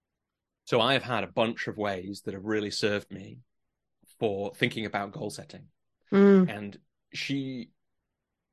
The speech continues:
Speaker 1: the, what we caught in the coaching session, the thing she reflected back to me was essentially, it sounds like those things are now a barrier for you.
Speaker 2: Ah.
Speaker 1: Um, and certainly I needed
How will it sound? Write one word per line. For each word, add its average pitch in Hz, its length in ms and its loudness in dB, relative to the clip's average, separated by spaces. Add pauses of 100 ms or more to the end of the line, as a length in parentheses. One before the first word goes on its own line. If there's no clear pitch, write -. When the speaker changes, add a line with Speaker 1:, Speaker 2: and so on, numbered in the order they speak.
(140)
Speaker 1:
the, - 140 -8
what 135 140 -2
we 131 80 -2
caught 185 260 2
in 160 60 4
the 147 80 2
coaching 135 260 0
session, 101 280 -10
the 101 60 -8
thing 123 160 -4
she 117 120 -4
reflected - 320 -6
back - 160 -10
to - 60 -18
me 98 60 -8
was 92 80 -10
essentially, 104 600 -6 (160)
it 113 100 -8
sounds 160 400 4
like 113 220 -4
those 127 260 4
things 113 300 -2
are 104 100 -4
now 110 680 -2 (840)
a 113 80 -6
barrier 107 500 2
for 92 220 -16
you. 87 160 -20 (500)
Speaker 2:
Ah. 233 400 6 (680)
Speaker 1:
Um, 104 500 -4 (300)
and 110 320 -2 (1200)
certainly 147 580 0
I 117 100 0
needed 110 440 -2